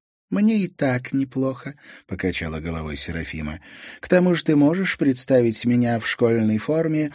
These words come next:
за ученическим столом?" "Нет", — честно признался Тимофей. "Вот и я о том же", — кивнула девушка.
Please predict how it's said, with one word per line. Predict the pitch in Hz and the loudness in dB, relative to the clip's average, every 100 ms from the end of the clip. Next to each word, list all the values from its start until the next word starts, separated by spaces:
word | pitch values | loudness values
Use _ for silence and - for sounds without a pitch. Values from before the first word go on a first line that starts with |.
| - - | -12 -4
за | 139 139 | 0 2
ученическим | 135 139 139 127 - 135 | 2 4 2 2 0 0
столом?" | - 131 127 131 135 135 _ _ _ | 2 2 2 2 0 -6 _ _ _
"Нет", — | 95 90 98 117 - _ _ | 0 4 4 2 -2 _ _
честно | - 117 110 107 | -4 -2 -2 -2
признался | 107 104 104 92 - | 0 0 0 0 -2
Тимофей. | 98 98 - 101 104 - - - | -2 -2 -2 -4 -4 -12 -12 -2
"Вот | 175 220 214 | 2 2 2
и | 196 | 2
я | 160 147 139 | 2 2 0
о | |
том | 131 139 135 | -4 -4 -4
же", — | 131 131 _ | -4 -10 _
кивнула | - 85 80 76 71 | -10 -6 -6 -6 -6
девушка. | 71 69 65 - - | -6 -8 -8 -12 -16